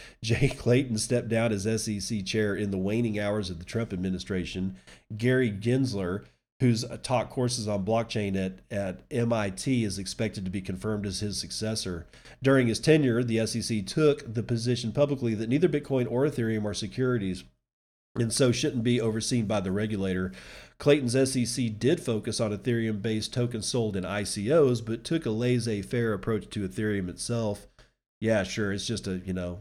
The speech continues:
a s-, giant scam machine that enables scam after scam after scam. Just let, let the generator of the scams continue while you fight the product of the scam generator that you just let happen.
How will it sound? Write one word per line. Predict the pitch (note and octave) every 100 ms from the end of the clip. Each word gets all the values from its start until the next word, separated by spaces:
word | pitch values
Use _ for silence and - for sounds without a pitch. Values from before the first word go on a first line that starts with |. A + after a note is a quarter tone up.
| -
a | -
s-, | - - A2+ G2+
giant | A#2 G2+ G2+ F#2+
scam | - - G#2+ G#2 G2+
machine | F#2+ - F2+ E2+ F#2
that | F#2
enables | F#2 G2 F#2+ F#2 -
scam | G2+ F#2+ F#2+ F#2+
after | F#2 F2+
scam | - G2 F#2+ F#2+
after | F#2
scam. | F2 - G#2 G2 F2 F#2 - _ _ -
Just | B2+
let, | C#3+ C3 - - -
let | C#3 G#3+ A3
the | B2
generator | A2+ D3 E3+ E3 D#3 D3+ D#3+
of | G#2+
the | G2+
scams | F#2+ - C3 A#2+ A#2+ A2+
continue | - G#2+ - B2+ A2 F#2+ F2+
while | F2 G#2+ G#2+
you | G#2+ G#2+
fight | - - B2+ C3+
the | C3
product | G2 - B2 A#2 A2+ G#2+
of | F2+
the |
scam | F#2 - - A2+ A2+ G#2+
generator | G2+ G#2 G2+ G2+ G2 G2
that | F#2 G#2+ F#2+
you | F#2+ F#2 G2+ G2 F#2+ -
just | - G#2+ -
let | F#2+ G2+ G2
happen. | F#2 G#2 F#2 D#2+ C2